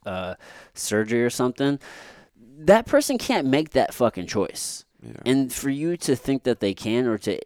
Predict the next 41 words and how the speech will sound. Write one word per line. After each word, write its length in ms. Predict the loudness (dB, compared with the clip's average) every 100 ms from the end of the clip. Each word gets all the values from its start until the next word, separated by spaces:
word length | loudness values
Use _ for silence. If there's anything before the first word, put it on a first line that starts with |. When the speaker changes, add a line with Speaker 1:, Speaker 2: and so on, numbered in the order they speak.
| -10
Speaker 1:
to 280 | -4 -2 -2
try 200 | -4 -2 -2
to 160 | -2
influence 600 | -8 -8 -4 -2 -2 -4
or 60 | -6
encourage 560 | -8 -10 -6 -6 -6 -6
them 300 | -4 -4 -6
to 160 | -8
make 260 | -6 -6 -4
those 220 | -4 -4
kind 240 | -4 -6 -6
of 80 | -10
choices, 680 | -10 -8 -4 -2 -2 -4
it's 220 | -8 -6 -2
like, 280 | 0 -2 -8
w-, 260 | -14 -14 -16 -20 -20 -20 -20 -20 -20 -20 -20 -16
you 280 | -6 2 4
are 100 | 6
not 220 | 6 4
a 60 |
mentally 420 | 2 -2 -2 -4 -4
sane 340 | -4 -6 -6
person 540 | -10 -12 -12 -16 -20 _ _ _ -8
to 160 | -6
think 200 | -6 -8
Speaker 2:
Yeah. 100 | -6
Speaker 1:
that. 180 | -8 -8
Like, 140 | -14 -8
what 260 | -2 -2 _
the 140 | -12 -6
fuck 280 | 0 0 -2
is 80 |
going 260 | 0 0 2
on 160 | 0 -2
here? 180 | -4
Like, 200 | -6 -6
we're 80 | -8
playing 420 | -6 -2 0 0
a 60 | -2
game 420 | -4 -4 -4 -6
here, 360 | -10 -12 -12